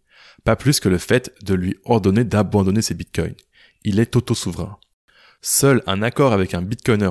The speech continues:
pour un échange que les deux parties trouvent acceptable fera l'affaire. Avant l'invention de Bitcoin, et avant que le capitalisme ne soit si corrompu dans la pratique, cette règle aurait pu être appelée la règle capitaliste. Mais nous sommes allés trop loin pour cela maintenant.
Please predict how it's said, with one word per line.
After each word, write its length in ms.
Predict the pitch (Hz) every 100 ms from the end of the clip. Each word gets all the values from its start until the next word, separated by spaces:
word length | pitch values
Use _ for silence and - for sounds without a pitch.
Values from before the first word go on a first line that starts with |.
| -
pour 180 | 95 87
un 80 |
échange 440 | 101 - 127 117 -
que 80 | 92
les 80 |
deux 240 | 82 101 131
parties 320 | 123 101 -
trouvent 280 | - 87 -
acceptable 680 | - - - - 120 135 120 - -
fera 360 | - 104 98
l'affaire. 560 | 87 - - - - _ _ _ _ _ _ _ _ _ _ _ -
Avant 260 | 95 110 147
l'invention 360 | 98 95 -
de 80 | 113
Bitcoin, 600 | 87 90 - 98 131 90 - _ -
et 100 | -
avant 260 | 98 92 135
que 140 | -
le 80 | 92
capitalisme 640 | - 117 - 107 131 107
ne 100 | 90
soit 220 | 90 - -
si 180 | -
corrompu 420 | 135 110 95 87 127
dans 80 |
la 120 | 92 87
pratique, 480 | 87 - 131 - - - _
cette 240 | - 113
règle 460 | 98 98 139 101 80 -
aurait 240 | 107 98
pu 240 | 95 - 139
être 160 | -
appelée 320 | 117 - 104 117
la 160 | 87
règle 320 | 87 110 87
capitaliste. 760 | - 92 - - - - - - _ _ _ _
Mais 100 | 107
nous 120 | 113 120
sommes 240 | 135 123
allés 160 | 107 127
trop 320 | - - 139
loin 160 | 131 131
pour 220 | 113 -
cela 220 | 107 101
maintenant. 440 | 90 82 90 -